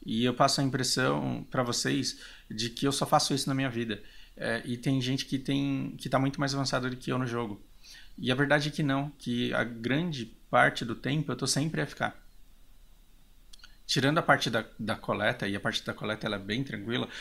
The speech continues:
mas a grande, é, parte do tempo é simplesmente gestão de, de micro ações assim, que você coloca o char pra fazer. Eu não espero que com isso eu tenha direito de tá muito mais avançado do que quem não para de grindar,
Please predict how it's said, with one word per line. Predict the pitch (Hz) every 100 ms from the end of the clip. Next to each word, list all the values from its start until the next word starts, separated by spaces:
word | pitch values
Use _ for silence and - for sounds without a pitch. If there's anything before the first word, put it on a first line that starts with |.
| -
mas | - 117
a |
grande, | 127 139 165 151 135 - - - -
é, |
parte | - - 123 127 117
do |
tempo | 107 131 131 143 110 - -
é |
simplesmente | 123 160 165 151 151 147 143
gestão | 127 139 - 127 127
de, | 123 113 110
de | 110 107
micro | 117 117 127 131 117 107
ações | 104 - 120 120 110
assim, | 104 117
que | 107
você | 113 -
coloca | 107 113 107 113
o |
char | - 107
pra | 110
fazer. | 110 104 104 95 - - - - - -
Eu | 156
não | 185
espero | 170 - 139 151
que | 143 139
com | 143 123
isso | 143 - 110 101 -
eu | 123
tenha | 127 143 147
direito | 127 123 139 123
de | 120
tá | 127
muito | 123 127 156
mais | 147 139
avançado | 135 117 113 127 135 131
do | 127
que | 139
quem | 123 143
não | 139 143
para | 147 127 123
de | 123
grindar, | 127 139 123 113